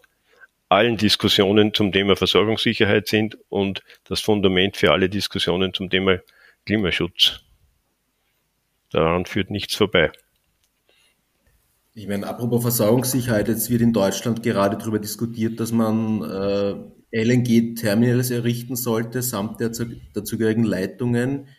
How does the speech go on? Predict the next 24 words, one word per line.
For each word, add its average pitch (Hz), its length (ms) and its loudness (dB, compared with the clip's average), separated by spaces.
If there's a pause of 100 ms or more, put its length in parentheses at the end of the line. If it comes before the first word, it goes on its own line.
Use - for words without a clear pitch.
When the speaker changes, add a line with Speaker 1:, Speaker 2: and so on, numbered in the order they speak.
(140)
Speaker 2:
eben 117 640 4
um 117 120 2
die 113 80 0
Versorgungssicherheit 104 720 -4
zu 113 100 -6
erhöhen 101 360 0
i-, 107 460 -6
in 104 120 -6
dieser 107 360 -2
Situation. 110 880 -4 (460)
Wer-, 107 380 -2
werden 110 180 2
da 123 60 4
nicht 123 240 2
wieder 117 240 0
dann 120 240 2
Investitionen 120 920 -2
getätigt 120 640 -4
in 127 100 -8
fossile 127 520 0
Energien 127 580 -2
auf - 180 -8
Jahrzehnte, 123 800 -2 (520)
äh, 110 680 2